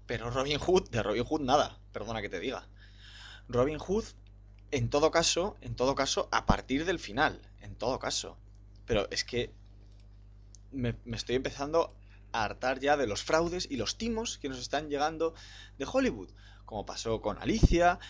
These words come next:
y, bueno, y en menor medida a lo mejor con Sherlock Holmes. Pero es que parece que hay crisis de ideas y que solo se pueden copiar las que, las que ya existen por el tirón y luego cambiar la historia a voluntad, a merced, para hacer, bueno, pues cosas tan,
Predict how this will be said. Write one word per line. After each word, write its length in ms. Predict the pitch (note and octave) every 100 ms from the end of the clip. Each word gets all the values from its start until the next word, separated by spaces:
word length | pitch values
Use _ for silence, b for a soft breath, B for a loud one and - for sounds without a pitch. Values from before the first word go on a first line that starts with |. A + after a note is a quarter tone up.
| B -
y, 120 | C3
bueno, 200 | C3 G#2
y 120 | F#2
en 80 | F#2
menor 260 | F#2+ B2
medida 300 | B2+ A#2 C#3
a 20 | C3
lo 60 |
mejor 280 | G#2+ - B2
con 200 | - G#2+
Sherlock 360 | - A#2+ A2+ D#3+
Holmes. 220 | F3 A#2
Pero 160 | A2+
es 80 | A2
que 100 | -
parece 260 | A2 A#2 -
que 100 | C#3+
hay 80 | C3+
crisis 340 | D#3+ D3+ B2+
de 60 | A#2
ideas 520 | B2 G#3+ F#2 - -
y 100 | C3+
que 140 | A#2+ A#2
solo 220 | C3+ C#3+
se 120 | D3+
pueden 240 | D3 D3+
copiar 460 | C3+ A#2+ C#3+ D3+ - B B B -
las 240 | A2 G#2
que, 520 | - G#2+ G2 F#2 F#2 F2+ - - - - - -
las 180 | G#2 -
que 100 | A2+
ya 80 | A2
existen 540 | - F3 - G3 A3
por 200 | - A#2
el 120 | G2
tirón 420 | G2+ A2+ E3 G#3+ E4+
y 100 | G#3
luego 220 | A2 A#2
cambiar 360 | - G#2 A2 B2
la 80 | B2+
historia 520 | A#2+ D#3 D3+ D3 - - - -
a 80 |
voluntad, 540 | G#2+ G#2 G#2 G#2 C#3 -
a 80 | G#2+
merced, 460 | G2+ A2+ B3 C#4+ - B B B B B B -
para 160 | B2 A2
hacer, 320 | - B2 C3 -
bueno, 300 | B2 G#2 - -
pues 100 | -
cosas 380 | - G#2 - A2
tan, 240 | - G2